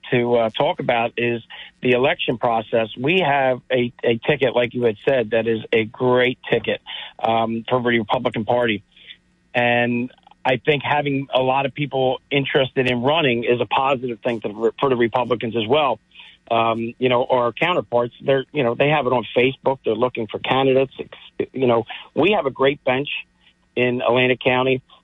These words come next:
and I think a lot of it has to do with, you know, good leadership. You know, Vince Palestina and Claire and Don, you know, our county executive, you know, Dennis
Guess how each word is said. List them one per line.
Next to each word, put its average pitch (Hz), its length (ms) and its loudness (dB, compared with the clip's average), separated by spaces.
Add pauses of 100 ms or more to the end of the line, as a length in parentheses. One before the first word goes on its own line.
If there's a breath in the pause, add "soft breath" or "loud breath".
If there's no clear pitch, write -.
and 120 280 2
I 120 80 2
think 151 200 -2
a 123 40 2
lot 131 220 2
of 123 80 -4
it 113 40 -4
has 120 180 -2
to 120 80 -14
do 127 200 0
with, 117 220 -2 (260 loud breath)
you 123 60 0
know, 123 100 4
good 123 220 0
leadership. 127 500 0 (340)
You 110 80 -6
know, 113 180 0
Vince 113 420 0
Palestina 123 760 0 (280 loud breath)
and 117 280 -4
Claire 131 380 2
and 110 160 -2
Don, 131 480 0 (260 loud breath)
you 127 100 -2
know, 120 180 2
our 117 160 2
county 160 300 0
executive, 123 600 0 (320 loud breath)
you 127 100 -2
know, 123 200 2 (120)
Dennis 139 320 0